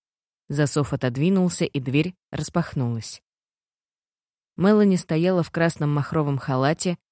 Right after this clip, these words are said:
ее глаза опухли от слез. Она не сказала ни слова. Просто повернулась и ушла обратно в гостиную. Услышав рев телевизора, я вошел в квартиру, закрыл за собой дверь и последовал за ней.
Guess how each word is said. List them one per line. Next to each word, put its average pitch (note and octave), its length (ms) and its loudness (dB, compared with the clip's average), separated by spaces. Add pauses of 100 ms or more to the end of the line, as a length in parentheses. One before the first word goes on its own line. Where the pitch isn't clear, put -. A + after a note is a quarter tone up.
(300)
ее D3 260 2
глаза D#3 440 2
опухли C#3 400 -4
от A#2+ 160 -2
слез. A2+ 440 -6 (840)
Она D3+ 200 2
не E3 120 2
сказала D#3+ 460 0
ни E3+ 160 0
слова. A#2+ 520 -4 (1160)
Просто E3+ 340 0
повернулась D#3 680 0
и D3+ 120 0
ушла F3 340 4
обратно D3 380 0
в C#3 60 -6
гостиную. B2+ 680 -2 (1000)
Услышав E3+ 500 -2
рев E3 200 2
телевизора, D#3+ 580 2
я D3+ 180 2
вошел D#3 260 2
в C#3+ 100 -8
квартиру, F#3+ 640 0 (340)
закрыл F3 420 0
за D3 100 -2
собой B2+ 340 0
дверь C#3 320 0
и - 120 -8
последовал C#3 580 -2
за C3+ 180 0
ней. A#2+ 320 -2